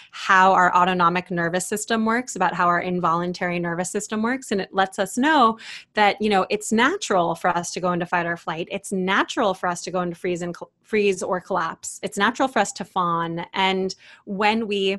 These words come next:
understand the mechanisms that are sending us into those states, then we also can reverse engineer our way back into full presence. So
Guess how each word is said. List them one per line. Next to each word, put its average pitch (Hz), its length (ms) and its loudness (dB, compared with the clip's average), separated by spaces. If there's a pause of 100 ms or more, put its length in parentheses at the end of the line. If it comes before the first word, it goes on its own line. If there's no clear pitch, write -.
(100)
understand 220 460 2
the 190 40 -2
mechanisms 196 580 -2
that 180 100 -2
are 180 100 2
sending 214 540 0
us 175 480 -4
into 196 380 -2
those 180 240 -2
states, - 720 -6 (260)
then 214 140 0
we 202 160 2
also 190 920 2
can 196 160 -6
reverse 190 400 0
engineer 190 360 -4
our 180 240 0
way 175 280 -2
back 175 520 0
into 180 300 -8
full 175 200 -6
presence. - 640 -8
So 180 420 0